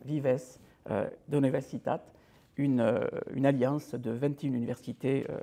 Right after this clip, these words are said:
catalanes. La dernière, euh, dimension, l'avant-dernière, puisque Gérald abordera la contribution à la recherche,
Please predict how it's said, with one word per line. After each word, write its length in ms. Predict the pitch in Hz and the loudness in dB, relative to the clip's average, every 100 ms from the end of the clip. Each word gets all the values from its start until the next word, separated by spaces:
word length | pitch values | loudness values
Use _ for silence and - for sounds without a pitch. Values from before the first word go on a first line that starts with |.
| - - | -2 2
catalanes. 380 | - 110 - - - _ _ _ - _ - - - - _ _ _ _ _ _ _ _ _ _ _ - | 2 0 -10 -14 -20 _ _ _ -20 _ -20 -20 -20 -20 _ _ _ _ _ _ _ _ _ _ _ 6
La 100 | 170 | 8
dernière, 420 | 185 190 208 175 | 8 8 8 8
euh, 180 | 135 127 135 117 - - 104 _ - | 6 2 -2 -8 -20 -20 -20 _ -8
dimension, 640 | 143 151 143 - 208 160 131 - - - | 0 2 2 4 4 4 -4 -16 -16 -8
l'avant-dernière, 600 | 120 127 135 151 180 - | -6 -4 -2 -2 -4 -8
puisque 340 | - - - - 156 _ _ _ - - | -14 -10 -6 -6 -8 _ _ _ -20 -6
Gérald 520 | 123 117 123 113 98 95 - | 0 4 4 4 -4 -8 -8
abordera 640 | 123 127 123 120 123 127 - - - - | -2 -2 0 -2 -2 -4 -12 -20 -16 -8
la 80 | 127 | -2
contribution 520 | 123 123 156 135 123 | -2 -2 -6 -4 -2
à 60 | 131 | 0
la 80 | |
recherche, 500 | 131 139 196 220 - | 0 0 0 -2 -10